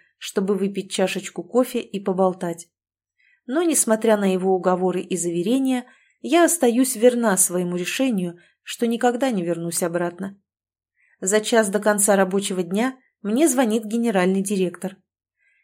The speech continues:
«Елена Александровна, мне нужна ваша помощь», без излишних вступлений начинает свой разговор.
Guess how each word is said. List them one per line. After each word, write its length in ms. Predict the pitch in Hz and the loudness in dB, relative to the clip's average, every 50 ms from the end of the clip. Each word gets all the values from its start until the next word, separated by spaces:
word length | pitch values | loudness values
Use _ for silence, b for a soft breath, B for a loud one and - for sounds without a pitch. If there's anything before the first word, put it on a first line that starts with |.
| _ - | _ -8
«Елена 360 | 185 190 226 240 254 233 220 | -4 2 6 6 6 8 6
Александровна, 680 | 208 208 202 - 220 208 190 185 190 175 175 175 185 - _ _ _ - | 4 4 4 4 4 4 4 2 0 -4 -4 -8 -10 -14 _ _ _ -6
мне 240 | 202 202 220 240 254 | -2 0 2 2 2
нужна 320 | 277 254 190 220 226 226 | 2 2 4 6 6 8
ваша 240 | 214 208 208 - 214 | 8 6 6 4 2
помощь», 480 | 202 - 180 175 175 175 175 - - _ _ _ _ _ _ _ | 0 0 0 0 0 -4 -6 -8 -10 _ _ _ _ _ _ _
без 280 | - 180 196 190 180 196 | -6 -2 0 0 2 2
излишних 560 | 196 190 185 190 202 196 196 - 196 196 - | 0 0 0 -2 -2 -2 -2 -4 -8 -10 -8
вступлений 560 | - - - 202 196 202 190 190 185 185 185 | -8 -8 -8 -8 -6 -2 -2 0 0 0 0
начинает 480 | 180 180 - - 190 185 185 180 180 180 | -2 -2 -4 -4 -2 -2 -2 -2 -2 -2
свой 240 | - - 190 185 180 | -2 -2 0 0 -2
разговор. 560 | 175 170 170 185 180 170 175 170 170 - | -2 -2 -2 -2 -2 -2 -2 -4 -6 -8